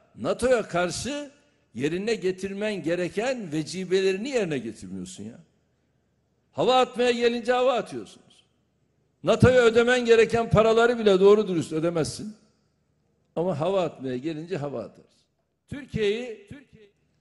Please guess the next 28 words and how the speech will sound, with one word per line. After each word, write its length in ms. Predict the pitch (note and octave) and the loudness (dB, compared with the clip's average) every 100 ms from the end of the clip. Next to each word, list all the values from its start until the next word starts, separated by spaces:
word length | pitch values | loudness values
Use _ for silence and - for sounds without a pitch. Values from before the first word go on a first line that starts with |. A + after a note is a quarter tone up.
| _ _ _ | _ _ _
nato'dan 480 | F#3+ G#3+ G3 G#3 G#3 | -2 0 0 0 -4
çıkarmak, 640 | - - F#3 F#3+ F#3+ - | -6 -6 -2 -2 -6 -10
çıkarmamak. 580 | - E3+ F3+ D#3+ A2 A2 | -10 -4 -4 -6 -12 -8
Ya 180 | D#3 D#3 | -8 -8
bu 60 | |
senin 260 | D#3+ E3+ D#3+ | -6 -6 -2
haddine 400 | D3 C3+ F3 A#3+ | -4 -4 -2 -2
mi? 140 | B2+ - _ _ _ _ _ _ _ _ _ _ _ _ _ _ _ _ _ _ | -4 -14 _ _ _ _ _ _ _ _ _ _ _ _ _ _ _ _ _ _
Böyle 300 | C3+ G#3+ C4 | 6 8 6
bir 100 | A3+ | 2
şeyin 360 | E3+ G3 G3 C#3+ | -2 0 -2 -2
kararını 680 | - F3 F#3 F3 E3+ D#3 A2+ _ _ | -2 0 2 0 -2 -10 -12 _ _
senin 400 | - - G3 F3+ | -16 -8 -6 -4
verme 260 | D3 E3+ D#3 | -4 -6 -6
yetkin 440 | C#3 D3 - A2 | -8 -10 -12 -10
var 140 | C#3 A3+ | -8 -8
mı? 120 | D3 _ _ _ _ _ _ _ _ _ _ | -10 _ _ _ _ _ _ _ _ _ _
Türkiye'nin 600 | - C#4+ - G#3 F3+ D#3+ | -4 -4 0 -2 0 -4
Suriye'de 800 | - - C4+ A3 G3 D#3+ C#3+ - _ _ | -10 -6 -4 0 0 0 -6 -8 _ _
herhangi 640 | - D#3+ F3+ A3 C#4+ B3 G#3 | 2 2 4 2 0 -4 -6
bir 100 | G3+ | -4
oldu 440 | F#3 G3 G3+ G#3+ | 2 2 2 -2
bittiye 360 | F#3+ F#3 F#3+ F#3 | -8 -8 0 0
gitmediğini 680 | F#3+ A#3 G3 F#3+ F3 G#3 A#3 | 0 -8 -6 -6 -4 -6 -4
en 160 | B3+ | -4
iyi 160 | A#3 A#3 | -6 -6
kendisi 400 | A3+ A#3 - A#3 | -6 -6 -10 -12
biliyor. 180 | C#3+ | -16